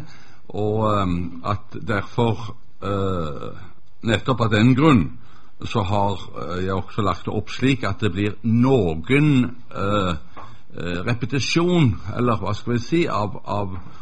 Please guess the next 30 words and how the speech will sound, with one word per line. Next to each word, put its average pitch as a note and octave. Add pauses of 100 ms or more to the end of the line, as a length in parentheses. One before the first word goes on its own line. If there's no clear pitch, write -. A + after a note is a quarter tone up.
(120)
også A#2
synspunkter B2
som A#2
vi F#2+
har F#2
vært G2
inne F2
på G2
tidligere, D#2
men G2+
for G2
at G2
det G#2
skal G2+
bli G2
en, F2 (520)
en, F2
en D#2+
helhet G2
over E2
det, F2+ (380)
over F#2+
hver F#2
time F2+ (100)
likevel. E2 (640)
Nå A2+
ser A#2+
jeg B2
det B2+
er G2+